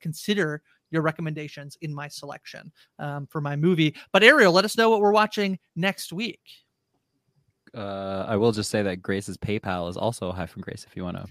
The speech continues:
Speaker 2: bribe her. No,
Speaker 1: <laughs>
Speaker 2: I'm kidding. Um,
Speaker 1: Actually, it's not.
Speaker 2: I
Speaker 1: Don't send Hi from Grace money.
Speaker 2: <laughs>
Speaker 1: That's not me.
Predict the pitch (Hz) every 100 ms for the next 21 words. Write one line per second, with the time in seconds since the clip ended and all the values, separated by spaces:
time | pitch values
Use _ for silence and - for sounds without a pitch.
0 | - 87 - 82 - - - 381 - 127
1 | 123 123 123 120 135 - 220 - 185 175
2 | 160 151 160 170 165 165 165 226 220 180
3 | 202 208 - 190 190 165 277 277 262 180
4 | 240 214 208 214 180